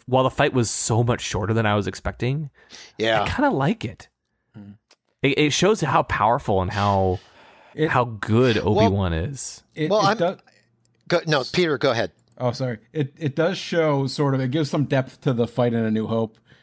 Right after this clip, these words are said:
Speaker 3: where you, it gives you more understanding that Obi-Wan really could have put up more of a fight against Vader, but
Speaker 1: Yeah.
Speaker 3: he chose not to. So
Speaker 1: Uh-huh.
Speaker 3: it does some storytelling service in that direction.
Speaker 2: Mm-hmm. See, I liked it because now that I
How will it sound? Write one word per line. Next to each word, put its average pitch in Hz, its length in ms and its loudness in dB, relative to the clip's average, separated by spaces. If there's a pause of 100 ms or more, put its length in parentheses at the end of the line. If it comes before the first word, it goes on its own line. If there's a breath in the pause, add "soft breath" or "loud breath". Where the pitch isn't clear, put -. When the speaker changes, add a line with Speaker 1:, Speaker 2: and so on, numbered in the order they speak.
(140 soft breath)
Speaker 3:
where 131 160 0
you, 123 400 2
it 131 200 -4
gives 135 200 2
you 139 80 4
more 123 400 0
understanding 123 460 0
that 120 100 -2
Obi-Wan 120 520 2
really 113 300 0
could 123 220 -2
have 117 100 -2
put 131 120 0
up 135 80 0
more 127 160 2
of 120 80 0
a 120 40 -2
fight 123 240 0
against 123 400 -2 (200)
Vader, 131 420 0 (280)
but 104 100 -8
Speaker 1:
Yeah. 90 260 2
Speaker 3:
he 107 60 -2
chose 123 320 0
not 113 240 0
to. 135 220 0 (340 soft breath)
So 151 240 2
Speaker 1:
Uh-huh. 143 100 0
Speaker 3:
it - 60 4
does 165 200 4
some 165 140 0
storytelling 143 560 2
service 120 400 -2
in 117 120 -2
that 113 200 -2
direction. 107 500 -8 (320)
Speaker 2:
Mm-hmm. 107 260 -8 (1040 loud breath)
See, - 160 -2
I 147 160 2
liked 151 220 2
it 131 100 -2
because 113 580 0
now 131 220 2
that 139 140 2
I 117 140 2